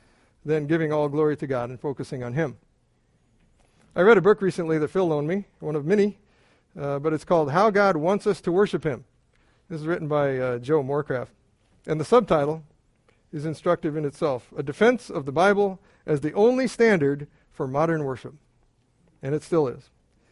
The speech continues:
This is a quote from that book. "Human beings, regenerate or unregenerate,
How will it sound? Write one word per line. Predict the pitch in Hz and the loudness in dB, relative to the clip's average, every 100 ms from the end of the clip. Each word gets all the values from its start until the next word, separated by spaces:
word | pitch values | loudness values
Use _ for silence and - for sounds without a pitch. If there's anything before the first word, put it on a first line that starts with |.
| _ _ _ - | _ _ _ -6
This | 170 | -4
is | 202 | 0
a | 180 | 2
quote | 202 190 | 4 2
from | - 160 | 2 -4
that | 151 | -4
book. | 143 127 _ _ _ _ _ _ | -6 -8 _ _ _ _ _ _
"Human | - 262 240 | -2 2 4
beings, | 202 214 170 190 - _ _ _ _ - | 6 6 4 -2 -8 _ _ _ _ -4
regenerate | 160 151 220 233 240 175 | 0 4 6 8 6 4
or | 165 | 4
unregenerate, | 190 220 175 151 143 147 | 4 4 2 0 -2 -2